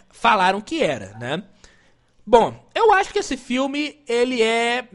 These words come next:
o melhor do que a Marvel já fez até agora da fase quatro. Se eu juntar a fase quatro e a fase cinco agora que vai começar, eu acho que esse é o melhor, sabe? Pra mim, o melhor até agora é Wakanda pra sempre.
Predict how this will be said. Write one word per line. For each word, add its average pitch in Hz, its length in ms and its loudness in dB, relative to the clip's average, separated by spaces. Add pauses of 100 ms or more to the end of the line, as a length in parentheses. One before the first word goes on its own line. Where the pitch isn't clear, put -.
(240)
o 240 80 -8
melhor 240 800 2
do 226 180 -10
que 233 160 -6
a 220 100 -2
Marvel 202 460 -6
já 196 160 -6
fez 180 320 -6
até 190 220 -4
agora 165 460 -2
da 170 160 -8
fase 165 360 -6
quatro. 175 680 -6 (160)
Se - 140 -4
eu 220 80 2
juntar 185 320 -6
a 160 40 -2
fase 160 300 -8
quatro 143 400 -4
e - 20 -6
a 123 40 -8
fase 135 280 -8
cinco 190 540 -8
agora 123 300 -6
que 123 60 -20
vai 113 120 -12
começar, 139 680 -2 (400)
eu 262 140 4
acho - 180 2
que 247 100 -2
esse 262 140 0
é 240 40 4
o 247 40 2
melhor, 233 480 0 (280)
sabe? 147 400 -6 (340)
Pra 202 160 4
mim, 202 140 0
o 254 80 0
melhor 190 420 2
até 180 200 -2
agora 156 300 2
é 151 40 0
Wakanda 147 480 -2
pra 143 200 -6
sempre. 262 560 -6